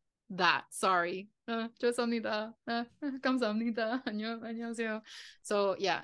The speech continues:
it's, it, knowing the numbers is probably helpful, but it's really difficult 'cause there's two systems and they use it very differently. And just knowing the very basic thank you and hello can get you very far.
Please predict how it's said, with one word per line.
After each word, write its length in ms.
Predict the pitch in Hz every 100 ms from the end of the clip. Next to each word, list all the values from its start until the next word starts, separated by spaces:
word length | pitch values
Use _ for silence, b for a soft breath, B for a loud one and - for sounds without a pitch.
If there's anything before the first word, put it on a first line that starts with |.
| -
it's, 280 | 208 - -
it, 220 | - 214
knowing 260 | 220 247 285
the 80 | 285
numbers 520 | 254 254 254 262 - -
is 140 | 226
probably 320 | 233 240 226 226
helpful, 460 | 214 208 208 202
but 120 | 185
it's 160 | 190 180
really 200 | 202 202
difficult 460 | 196 180 190 190 180
'cause 100 | 185
there's 220 | 175 175
two 100 | 202
systems 380 | 190 180 180 180
and 100 | 175
they 80 | 175
use 160 | 175
it 140 | 185 180
very 160 | 180
differently. 600 | 175 220 240 233 233 233 b b b b _
And 540 | 190 185 180 175 175 170 -
just 240 | 190 196
knowing 380 | 208 214 226 247
the 140 | 208 196
very 320 | 175 185 214
basic 460 | 214 196 208 190 180 -
thank 260 | 190 196 226
you 100 | 214
and 120 | 202
hello 560 | 180 175 170 190 254 254 _ _
can 200 | 220 190
get 220 | 170 165
you 120 | 185
very 220 | 175 135 -
far. 300 | - 95